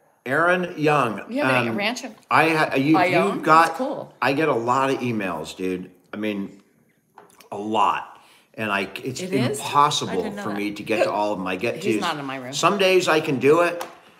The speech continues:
Speaker 1: and, but if I don't get to it within a day or two, I'm never gonna get to it because
Speaker 2: You
Speaker 1: I,
Speaker 2: are
Speaker 1: they just
Speaker 2: crazy.
Speaker 1: keep coming. It's like the U S mail. They just keep coming. So I do my best,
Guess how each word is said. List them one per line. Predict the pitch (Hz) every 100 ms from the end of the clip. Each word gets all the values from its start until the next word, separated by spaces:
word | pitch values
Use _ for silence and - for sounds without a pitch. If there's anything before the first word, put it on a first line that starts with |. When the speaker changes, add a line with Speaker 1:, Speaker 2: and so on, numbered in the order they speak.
| -
Speaker 1:
and, | 120 113 113 117 - 90 -
but | 127
if | 123
I | 123
don't | 147 165
get | 165 160
to | 170 160
it | 156
within | 139 131 117
a | 98
day | 120 131
or | 151 147
two, | 151 143 139 135 135 - _ 120
I'm | 110 113
never | 123 135 143
gonna | 143
get | 117 127 -
to | - 110
it | -
because | 104 113 98
Speaker 2:
You | 110
Speaker 1:
I, |
Speaker 2:
are |
Speaker 1:
they | 107 - 117
just | 120 120
Speaker 2:
crazy. | - 139
Speaker 1:
keep |
coming. | - 131 104 80 -
It's | - -
like | 120 -
the | 117
U | 127 131
S | 127 127
mail. | 117 98 80 - - _ -
They | 107
just | 101 - -
keep | 127 123
coming. | 131 113 87
So | 80 110 101 -
I | 110
do | 113 113 143
my | 143
best, | 120 98 117 87 - - -